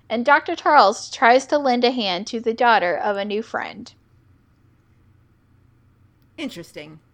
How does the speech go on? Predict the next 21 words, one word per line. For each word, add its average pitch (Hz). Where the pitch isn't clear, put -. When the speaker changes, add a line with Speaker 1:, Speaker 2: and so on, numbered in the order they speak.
Speaker 1:
Very 208
interesting. 202
So 233
I'm 240
Speaker 2:
Well, 208
Speaker 1:
ass- 190
Speaker 2:
just -
Will. 147
Speaker 1:
I 196
know. 139
And 226
I'm 277
assuming 277
that 254
means 254
Maggie's 220
gonna 226
give 208
one 202
of 196
her, 185